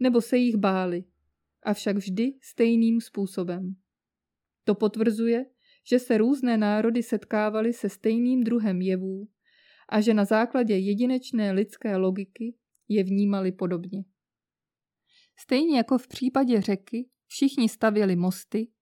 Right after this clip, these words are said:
více či méně důmyslné, avšak vždy to byly mosty. A pokud všechny starodávné národy mluvily o řekách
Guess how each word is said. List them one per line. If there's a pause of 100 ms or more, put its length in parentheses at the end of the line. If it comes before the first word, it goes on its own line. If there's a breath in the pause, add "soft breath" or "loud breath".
(380)
více
či
méně
důmyslné, (240)
avšak
vždy
to
byly
mosty. (840 soft breath)
A
pokud
všechny
starodávné
národy
mluvily
o
řekách